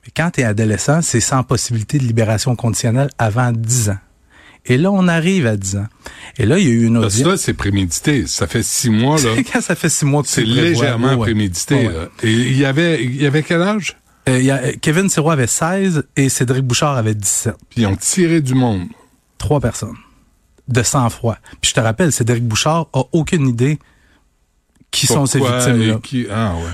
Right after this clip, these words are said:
Speaker 1: J'imagine que pendant le plan, il a appris, là, c'était pourquoi que, qu'il allait tuer ces gens-là. Euh, mais là, il demande une s-, semi-liberté, semi-liberté. Concrètement, ce que ça veut dire, c'est que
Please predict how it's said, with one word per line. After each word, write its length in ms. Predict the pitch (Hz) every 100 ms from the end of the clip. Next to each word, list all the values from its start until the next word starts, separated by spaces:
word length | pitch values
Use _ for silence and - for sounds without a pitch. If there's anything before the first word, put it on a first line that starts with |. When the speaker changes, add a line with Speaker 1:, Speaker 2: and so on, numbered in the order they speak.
| 90
Speaker 1:
J'imagine 420 | 143 147 147 175
que 420 | 139 120 117 123 117
pendant 300 | 127 120 120
le 120 | 120
plan, 260 | 110 120 131
il 180 | 135 117
a 60 |
appris, 440 | 110 110 123 120 123
là, 120 | 120
c'était 240 | - 113
pourquoi 440 | - - - 131 117
que, 200 | 120 107
qu'il 180 | 101 120
allait 160 | 107 113
tuer 180 | - 123
ces 180 | -
gens-là. 380 | 110 104 113 170 - - - - - - -
Euh, 120 | 127 -
mais 140 | 131
là, 80 | 170
il 80 | 247
demande 340 | 139 156 208
une 120 | 156 131
s-, 200 | - 135
semi-liberté, 760 | - 156 165 190 135 127 - 180 - _ - -
semi-liberté. 880 | - 160 185 175 131 120 - 190
Concrètement, 600 | 180 156 - 123 160 170
ce 60 | 180
que 60 | -
ça 120 | 123
veut 140 | 110
dire, 220 | 110 160 190
c'est 160 | 127
que 200 | - 151